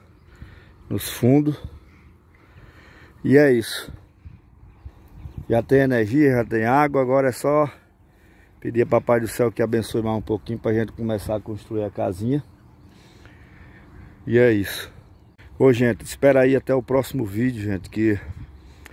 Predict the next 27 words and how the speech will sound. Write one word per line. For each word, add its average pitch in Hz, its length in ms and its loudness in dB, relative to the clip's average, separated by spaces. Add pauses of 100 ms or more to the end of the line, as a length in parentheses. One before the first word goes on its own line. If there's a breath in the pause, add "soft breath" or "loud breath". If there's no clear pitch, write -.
(300 loud breath)
eu 110 80 -6
tô 123 160 2
numa 131 140 2
correria, 123 600 2
pessoal, 107 400 -4
mas, 120 640 -2 (2250 soft breath)
mas 113 260 2
quando 123 160 2
eu 120 60 2
tenho 123 180 0
um 127 40 0
tempinho 120 420 0
eu 123 80 2
venho 120 400 -4 (340)
fazer 110 260 0
um 107 120 -2
videozinho 104 420 -2
pra 101 140 0
vocês. - 580 -6 (1600 loud breath)
Bastante 123 460 0
casa 127 400 2
já 113 120 2
aqui, 123 280 -4
gente, 101 280 -6
ó, 95 100 -4
construindo 107 840 -4
ba-, 92 200 -6